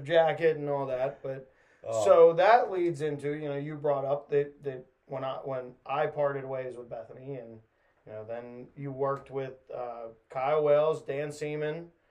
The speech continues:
Speaker 2: Yep.
Speaker 1: Linnell
Speaker 2: Linnell.
Speaker 1: was the young Linnell.
Speaker 2: Yeah, it was young Linnell. I, he was, yeah, he was the new guy in town.
Speaker 1: You, and who is the fifth? I forget.
Speaker 2: Dakota Kotzel.
Speaker 1: Dakota Ko-, I always forget about Dakota.
Speaker 2: <laughs>
Speaker 1: No disrespect, Dakota. I love you, but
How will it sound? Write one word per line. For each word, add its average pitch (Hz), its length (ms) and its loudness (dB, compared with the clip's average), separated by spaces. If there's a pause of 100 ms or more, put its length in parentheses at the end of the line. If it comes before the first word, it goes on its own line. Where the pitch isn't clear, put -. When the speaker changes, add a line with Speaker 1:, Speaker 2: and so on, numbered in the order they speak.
(160)
Speaker 2:
Yep. - 120 -16 (200)
Speaker 1:
Linnell 139 680 0
Speaker 2:
Linnell. 104 540 -6
Speaker 1:
was 147 220 0 (140)
the 147 280 2
young 196 420 6
Linnell. 156 400 2
Speaker 2:
Yeah, 135 160 4
it 123 60 2
was 110 120 -8
young 156 220 -2
Linnell. 143 280 4
I, 110 140 2 (320)
he 139 60 -12
was, 147 440 -18
yeah, 123 280 -4
he 120 60 -16
was 120 120 -16
the 117 60 -16
new 123 180 -12
guy 107 220 -2 (160)
in 107 80 -18
town. 98 240 -10 (120)
Speaker 1:
You, 190 520 -2
and 160 160 0
who 220 240 0
is 226 140 0
the 185 120 -6
fifth? - 460 -4 (360)
I 170 120 -2
forget. 156 400 -8 (400)
Speaker 2:
Dakota 123 320 -4
Kotzel. 123 380 0
Speaker 1:
Dakota 180 440 4
Ko-, 165 140 0
I 151 300 2
always 160 200 4
forget 131 260 -10
about 113 220 -10
Dakota. 110 400 -14 (240)
Speaker 2:
<laughs> - 340 -2 (220)
Speaker 1:
No 208 180 10
disrespect, 208 600 8
Dakota. 185 380 6
I 175 180 8
love 170 240 6
you, 165 220 8
but 139 240 2